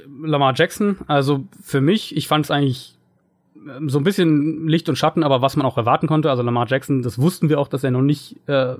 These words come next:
so weit ist, um jetzt hier sofort irgendwie den Starting-Job zu übernehmen. Ich hatte, ich hab mir so ein paar Notizen gemacht. Ich fand, er hat sich sehr, sehr gut teilweise schon oder überraschend gut in und aus der Pocket bewegt.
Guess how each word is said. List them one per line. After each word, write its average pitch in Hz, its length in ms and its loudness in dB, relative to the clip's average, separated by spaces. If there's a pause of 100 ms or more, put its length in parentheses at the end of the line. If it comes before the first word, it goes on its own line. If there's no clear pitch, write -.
so 131 200 -2
weit 135 180 2
ist, 131 160 -4
um 135 100 0
jetzt 131 140 -2
hier 131 140 2
sofort 127 400 -2
irgendwie 127 260 2
den 123 320 0
Starting-Job 131 580 -2
zu - 80 -8
übernehmen. 135 440 2 (1120)
Ich 143 200 -2
hatte, 175 160 4 (220)
ich 160 120 -2
hab 156 100 2
mir 156 120 2
so 139 80 0
ein 131 60 -2
paar 143 120 0
Notizen 143 320 -2
gemacht. 143 240 0 (140)
Ich - 140 -8
fand, 143 140 0
er 139 40 4
hat 131 80 -4
sich - 220 -8 (400)
sehr, 147 280 0
sehr 143 180 2 (500)
gut 202 240 0
teilweise 170 380 0
schon 175 100 -4
oder 135 100 2
überraschend 139 460 0
gut 175 240 -2
in 165 240 0
und 143 300 0
aus 143 180 0
der 139 80 -2
Pocket 156 500 -6
bewegt. 185 460 -2